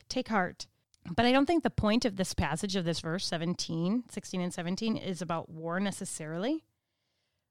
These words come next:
but it's about victory. It's about victory over the flesh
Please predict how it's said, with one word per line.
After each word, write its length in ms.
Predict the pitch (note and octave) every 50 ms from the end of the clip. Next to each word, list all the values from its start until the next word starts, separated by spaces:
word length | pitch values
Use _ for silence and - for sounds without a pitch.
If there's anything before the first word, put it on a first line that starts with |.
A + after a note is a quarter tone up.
| _ _ _ _ _ _ _
but 140 | - A#3 B3+
it's 180 | C4+ C#4+ - -
about 400 | B3+ G#3 A3+ G#3+ G3+ - - - _ -
victory. 880 | F#3+ F#3 E3+ G3 A#3+ - - - - - F#3+ D#3+ D#3 D3 - - - - - - _ -
It's 120 | G#3 G#3
about 240 | B3+ B3+ C4 A#3 -
victory 680 | - F3 G3+ A#3+ - _ - C4+ C4+ C#4 C#4 C4+ B3+ - _ - _ _ _ _ _ -
over 460 | A#3 A#3+ A3 F#3 G#3 G#3 G3 G3 F#3+ _ _ _ _ _ _ _ _ -
the 80 | G3+ -
flesh 560 | - - F#3+ F3+ E3+ - - - - -